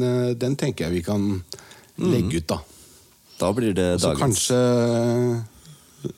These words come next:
Speaker 1: så gjør vi som vanlig, så tar vi den, og så har vi en, en annen,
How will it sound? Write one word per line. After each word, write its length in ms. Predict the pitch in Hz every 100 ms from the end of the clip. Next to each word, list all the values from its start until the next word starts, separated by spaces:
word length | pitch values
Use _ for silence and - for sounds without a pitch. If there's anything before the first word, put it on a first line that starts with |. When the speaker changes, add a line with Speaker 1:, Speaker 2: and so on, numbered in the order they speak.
| _
Speaker 1:
så 160 | - 139
gjør 200 | 120 101
vi 80 | 117
som 180 | 143
vanlig, 380 | 135 117 95 135
så 160 | 135 135
tar 240 | - 95
vi 80 | 101
den, 400 | 117 107 143 214
og 80 | 131
så 140 | - 123
har 140 | 98
vi 140 | 104
en, 360 | 117 127 131 - -
en 300 | 123 135 131
annen, 580 | - 117 87 80 101